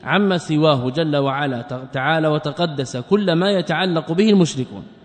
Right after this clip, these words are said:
من الاعتقاد في غير الله، من الملك والشركة والمعاونة والشفاعة، فإن هذه الأمور الأربعة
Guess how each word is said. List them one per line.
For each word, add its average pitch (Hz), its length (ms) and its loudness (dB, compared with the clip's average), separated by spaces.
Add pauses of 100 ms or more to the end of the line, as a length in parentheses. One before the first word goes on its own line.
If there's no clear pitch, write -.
(280)
من 160 120 4
الاعتقاد 185 720 2
في 175 120 4
غير 175 220 6
الله، 107 320 -2 (120)
من 160 220 2
الملك 170 360 2 (480)
والشركة 139 580 -2 (380)
والمعاونة 147 720 0 (260)
والشفاعة، 131 580 -4
فإن 165 320 -2
هذه 170 280 0
الأمور 156 360 0
الأربعة 190 560 -2